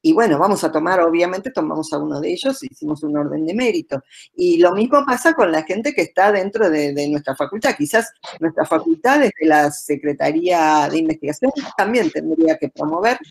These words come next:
eh, los proyectos que están abiertos. En el caso nuestro es un proyecto interdisciplinario abierto y a punto de comenzar, esperemos, de, de manera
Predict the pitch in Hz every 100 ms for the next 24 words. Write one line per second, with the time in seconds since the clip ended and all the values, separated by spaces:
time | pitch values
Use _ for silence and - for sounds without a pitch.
0 | _ _ - 147 147 143 147 165 165 180
1 | - 320 - - 226 202 208 214 147 -
2 | - 160 160 262 - 254 294 277 - 208
3 | 196 165 180 165 175 165 160 139 156 -
4 | 160 196 240 269 262 - - 143 165 202
5 | 214 - 294 320 - - - 151 156 156
6 | 190 220 247 226 185 180 190 - 226 226
7 | 269 - 147 - 151 180 214 247 _ _
8 | - 147 151 110 147 151 147 160 196